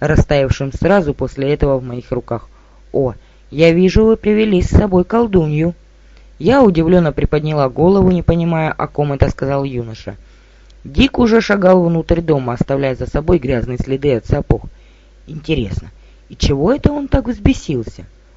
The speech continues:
Оська уже по-, поменял облик змеи на облик пушистого совёнка, который так мне понравился в прошлый раз, после чего взлетел мне на голову, стащил лапами шапку и, поудобнее зарывшись в спутанные пряди волос.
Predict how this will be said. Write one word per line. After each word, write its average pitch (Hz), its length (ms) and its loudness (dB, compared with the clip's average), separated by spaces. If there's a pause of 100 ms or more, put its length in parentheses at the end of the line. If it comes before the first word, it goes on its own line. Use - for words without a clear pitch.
(280)
Оська - 320 -4
уже 202 180 2
по-, - 180 2 (160)
поменял 175 480 2
облик 131 320 -2
змеи 156 300 -4
на 143 240 -4
облик 170 380 0
пушистого - 580 -2
совёнка, 104 640 -2 (1160)
который 147 560 0 (140)
так 220 280 0
мне 151 220 -4
понравился 131 640 -4
в 120 40 -14
прошлый 139 460 -4
раз, 131 200 -4 (640)
после 170 280 2
чего 165 240 2
взлетел 147 500 2
мне 135 180 -4
на 120 160 -4
голову, 202 540 2 (340)
стащил 165 460 2
лапами 123 720 -2
шапку 143 640 -2
и, - 160 -12
поудобнее 139 680 0
зарывшись 127 600 -4
в - 100 0
спутанные 113 600 -4
пряди 117 300 0
волос. 117 480 -4